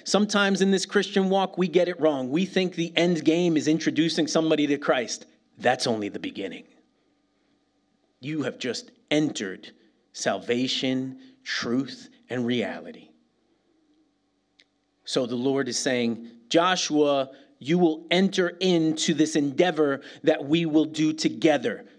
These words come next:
the beginning," right? "Therefore, the time has come for you to lead these people, the Israelites, across the Jordan River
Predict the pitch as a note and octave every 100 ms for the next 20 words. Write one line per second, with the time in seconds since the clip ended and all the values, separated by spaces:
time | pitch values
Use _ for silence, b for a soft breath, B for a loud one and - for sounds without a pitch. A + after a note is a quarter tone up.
0 | B - G#2+ D3 D3+ C#3+ C3+ A#2 F2 -
1 | - _ _ _ _ C3+ C3+ D#3 - B
2 | B B B - F#3+ G3+ G3+ F3+ E3+ D#3+
3 | F#3 F#3 F3 - F#3+ F#3 - E3 D#3 F3
4 | B3+ C4 F#3 D3+ D3 B2+ C#3+ C3+ - C#3+
5 | C3+ B2+ C#3+ E3+ D3 C#3 C3+ C#3 - D#3
6 | C#3+ D3 C3 D3+ D3+ D3 D3+